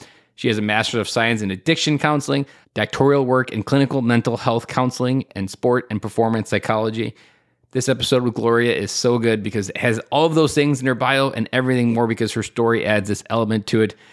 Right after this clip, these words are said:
that you don't sa-, say coming. But man, without that story, this episode is missing a whole other layer. And I'm so glad we went there. And I'm so glad she opened her heart to this episode of her story and understanding how it's shaping her life today, even as it's still unfolding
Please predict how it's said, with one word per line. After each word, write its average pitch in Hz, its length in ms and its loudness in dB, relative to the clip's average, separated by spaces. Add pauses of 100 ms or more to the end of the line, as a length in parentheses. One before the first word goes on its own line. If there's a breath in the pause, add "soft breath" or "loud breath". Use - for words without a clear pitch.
(260 soft breath)
that 104 240 -2
you 98 140 -6
don't 127 460 0
sa-, 131 280 0
say 127 260 0
coming. 135 380 0
But - 180 0
man, 117 240 0
without 107 300 0
that 107 140 -2
story, 107 280 0
this 104 220 -2
episode 107 560 -2 (480 loud breath)
is 101 120 -6
missing 120 320 0
a 104 60 0
whole 131 240 2
other 117 200 2
layer. 104 280 0
And 95 80 -4
I'm 98 80 -4
so - 180 0
glad 104 320 0
we 101 80 0
went 110 240 0
there. 117 200 2
And 101 120 0
I'm 104 60 -2
so 175 140 0
glad 156 260 2
she 143 120 0
opened 127 200 0
her 117 60 2
heart 123 420 -2 (120)
to 107 120 -6
this 110 420 -2 (380)
episode 101 540 2
of 98 380 -2
her 101 100 -6
story 110 420 0
and 104 80 -2
understanding 117 440 -2
how 123 120 0
it's 127 160 -2
shaping 127 440 0
her 120 140 2
life 104 360 -2
today, 110 380 2
even 98 320 -4
as 98 120 -2
it's 98 140 -6
still 101 140 0
unfolding 104 460 -2